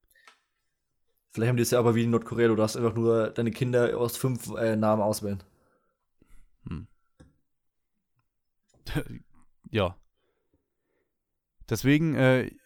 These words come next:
Speaker 2: also für die Zukunft, ich glaub, wir haben jetzt Folge acht, das wird die Ruhe vorm Sturm, Sturm.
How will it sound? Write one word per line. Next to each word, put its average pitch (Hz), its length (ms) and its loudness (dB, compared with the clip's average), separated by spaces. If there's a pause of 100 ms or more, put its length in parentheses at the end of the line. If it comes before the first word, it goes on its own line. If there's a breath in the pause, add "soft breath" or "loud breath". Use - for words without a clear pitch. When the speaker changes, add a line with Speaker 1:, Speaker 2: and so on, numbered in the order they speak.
(200)
Speaker 2:
also 117 240 -4
für 127 80 -4
die 123 100 -4
Zukunft, - 720 -4
ich 107 160 -10
glaub, 127 240 2
wir 120 120 6
haben 123 120 4
jetzt 120 160 0
Folge 117 440 0
acht, 135 180 -2
das - 140 -4
wird 110 100 0
die 110 40 0
Ruhe 123 220 0
vorm 113 240 2
Sturm, 120 440 0
Sturm. 135 480 -2